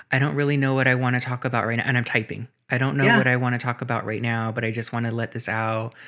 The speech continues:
Speaker 1: Okay, I'm thinking about this, da, da, da."
Speaker 2: Yeah. Well, I, some people have asked me, like, if I've journaled, and I say, "Yeah." And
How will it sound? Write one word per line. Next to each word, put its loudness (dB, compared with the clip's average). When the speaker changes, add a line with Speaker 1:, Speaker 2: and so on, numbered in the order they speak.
Speaker 1:
Okay, 0
I'm -2
thinking -4
about -4
this, -4
da, -12
da, -10
da." -4
Speaker 2:
Yeah. 6
Well, 2
I, 6
some 4
people 6
have 4
asked 4
me, 0
like, -2
if 2
I've 4
journaled, 2
and -2
I -2
say, -4
"Yeah." 4
And -2